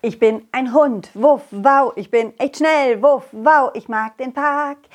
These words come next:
der ist echt stark, wuff, wow. Hey, hallo Kinder, schön, dass ihr da seid. Ich bin's, euer Colin, Colin Cleff. Und heute möchte ich euch von meinem großen Abenteuer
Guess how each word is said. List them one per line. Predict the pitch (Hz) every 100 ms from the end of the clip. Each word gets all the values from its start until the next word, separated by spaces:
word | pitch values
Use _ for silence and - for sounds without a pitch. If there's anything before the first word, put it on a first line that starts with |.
| -
der | - 392 370
ist | -
echt | - 214 -
stark, | 269 247 160 -
wuff, | 247 480 -
wow. | 262 240 427 453 330 -
Hey, | 349 466 494 302
hallo | 349 359
Kinder, | 403 403 311
schön, | 269 349
dass | 339 320
ihr | 294
da | 302 320 302
seid. | 220 202 -
Ich | 359 -
bin's, | 208 190
euer | - 240
Colin, | 226 - 339 196 185
Colin | 311 269 208
Cleff. | 330 302 - - - - -
Und | - 185 -
heute | 359 427 415 370
möchte | 262 254 285
ich | -
euch | 226 220 _ - _
von | - 247 214
meinem | 202 185 185 -
großen | - 807 403 403 311 - -
Abenteuer | 208 214 233 220 202 196 190